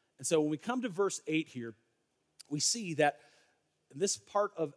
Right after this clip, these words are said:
Exodus, Moses doesn't give us a lot of description about really what happened.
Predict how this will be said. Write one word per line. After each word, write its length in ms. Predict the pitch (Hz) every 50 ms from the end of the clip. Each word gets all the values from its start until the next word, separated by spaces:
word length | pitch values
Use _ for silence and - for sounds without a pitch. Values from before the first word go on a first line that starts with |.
| -
Exodus, 500 | 156 170 185 - - 143 123 127 - -
Moses 400 | 117 135 156 196 254 269 294 -
doesn't 280 | - 233 226 214 202 165
give 140 | 196 214 196
us 120 | 175 -
a 60 | 160
lot 440 | 151 139 139 135 147 151 160 160 -
of 100 | 156 131
description 560 | 123 131 - - - 151 143 - - - 131
about 220 | 113 107 123 117 -
really 380 | 127 120 131 151 165 156 147 139
what 260 | 123 117 135 139 - - -
happened. 340 | - 175 185 - - 104 -